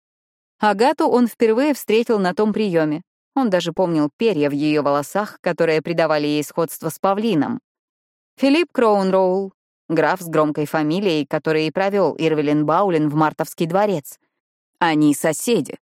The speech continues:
включая и Мира Мисс Шаас, в квартире которой был найден белый аурум. Телепат Алиса Фанку утверждала, что сканирование этой тройки не вызвало у неё подозрений, но Харш считал иначе.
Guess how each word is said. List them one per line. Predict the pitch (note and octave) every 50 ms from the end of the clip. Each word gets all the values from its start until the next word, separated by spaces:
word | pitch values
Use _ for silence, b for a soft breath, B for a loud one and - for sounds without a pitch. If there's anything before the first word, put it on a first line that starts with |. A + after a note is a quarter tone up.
| _ _
включая | - - F3 D#3+ D3+ - - E3+ F3 F#3+ G3 E3+
и | D3 C#3 C#3+
Мира | C#3+ D3 D3+ D3 D3 D3+
Мисс | D3+ D#3 - -
Шаас, | - - G#3+ G3+ G#3+ F#3+ - - - - _ _
в | - -
квартире | - E3+ D#3+ D3+ - - D#3+ D3 C#3
которой | - C#3 - - D3 D3 D3+ A3 A#3+
был | F#3+ F#3+ F#3 E3+
найден | D3+ D3+ C#3+ C#3+ D3 C#3 F3 E3+ E3 C#3+
белый | D3 C#3+ C#3 D3 D#3 - -
аурум. | G3+ G#3 F#3+ D3+ C#3 B2 B2 A#2+ - - _ _ _ _ _ _ _ _ _ _ _ _ _ _ _
Телепат | - B3 B3 A#3+ A#3+ - A3 F3+ D3+ - - -
Алиса | - F3 E3+ E3 D#3+ - - D#3
Фанку | - - D#3+ D#3 D#3 D3+ - - G#3 A#3 A3 - _ _ _ _ _
утверждала, | C#4 C#4 C#4 C4 C#4 A#3+ G3 F#3 G#3+ B3+ D#4 E4 D4+
что | - - A#3+ A3+
сканирование | - - - A3+ A3 A3 G#3+ G3+ G3 F3 F3+ F3+ F3+ F3 -
этой | - F3+ - F3 E3 -
тройки | - F3+ G3 B3+ D4 - - D#4+
не | D4 C4 A3+
вызвало | F#3 F#3+ G#3 G3+ A#3+ C4+ C#4 C4+
у | B3+ G#3+
неё | G3+ F#3+ F#3 F3+ F#3
подозрений, | - G3+ G#3 G3+ F#3+ - D#3+ D#3+ D#3 D3+ D3+ D3+ D3 C#3 - _ _ _ _ -
но | E3 D#3+ D3+ C#3+
Харш | C#3+ - - D3+ D#3+ D#3+ -
считал | - - - D3+ - - D3 D3 D#3
иначе. | D#3 E3+ F#3 F#3+ E3+ - - -